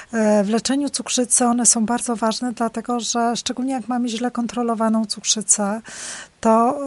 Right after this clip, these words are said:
e, my uzyskujemy podwójny efekt, tak? Bo, e, oprócz tego, że spada stężenie glukozy,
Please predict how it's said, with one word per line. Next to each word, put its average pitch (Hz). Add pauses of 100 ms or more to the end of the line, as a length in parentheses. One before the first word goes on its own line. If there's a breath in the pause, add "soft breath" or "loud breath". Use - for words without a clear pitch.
e, 226 (680)
my 277
uzyskujemy 262
podwójny 233
efekt, -
tak? 226 (140)
Bo, 214
e, 247
oprócz -
tego, 233
że 208 (300 loud breath)
spada 262
stężenie 214
glukozy, 208